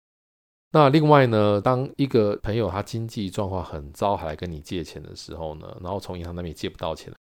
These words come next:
你就要一个心理准备了，就是基本上你借给他钱的话呢，他还钱的机会是非常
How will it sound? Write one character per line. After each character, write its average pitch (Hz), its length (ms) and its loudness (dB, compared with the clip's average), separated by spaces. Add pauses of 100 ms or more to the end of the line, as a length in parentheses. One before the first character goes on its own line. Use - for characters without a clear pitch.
(100)
你 87 140 -6
就 123 120 2
要 110 80 6
一 98 60 0
个 87 80 -4
心 87 220 -8
理 80 120 -6
准 - 220 -12 (100)
备 - 120 -10
了， 98 180 -12
就 104 140 -6
是 95 180 -6 (160)
基 160 140 -2
本 82 180 0
上 92 180 -4
你 76 80 -8
借 92 160 -8
给 73 80 -10
他 78 200 -10
钱 - 260 -12
的 85 80 -14
话 78 240 -6
呢， 73 220 -14 (400)
他 113 120 -4
还 90 240 -4
钱 87 160 -10
的 76 120 -12
机 - 180 -14
会 76 160 -8
是 - 140 -16
非 78 160 -10
常 - 200 -16